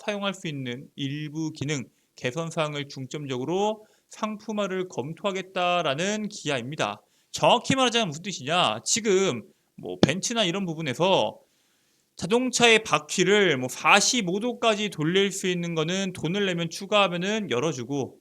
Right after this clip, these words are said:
돈을 내지 않으면은 사십오 도까지 못 여는 그러한 기능들을 출시했다가 욕을 먹고 있습니다. 쉽게 말해서 사람들이 자동차를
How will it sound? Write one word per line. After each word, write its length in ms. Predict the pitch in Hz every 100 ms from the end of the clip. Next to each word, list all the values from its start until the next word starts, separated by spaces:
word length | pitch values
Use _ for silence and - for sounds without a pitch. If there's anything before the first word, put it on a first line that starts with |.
| _
돈을 300 | 135 160 170
내지 280 | 127 123 156
않으면은 640 | 127 131 131 190 226 262 - _ -
사십오 460 | - - 135 190 151
도까지 400 | 160 160 147 139
못 280 | 117 127 185
여는 380 | 233 160 139 143
그러한 540 | - 151 170 165 165
기능들을 800 | 160 135 147 143 131 175 208 240 240 _ _
출시했다가 760 | - 226 214 226 220 175 165 131
욕을 260 | 127 180
먹고 260 | 156 127 175
있습니다. 500 | 127 180 147 104 104 _ _ _
쉽게 320 | - - 302
말해서 680 | 254 170 190 147 160 139 101 - _
사람들이 840 | - 269 294 233 180 202 147 120
자동차를 760 | - 165 214 240 233 220 214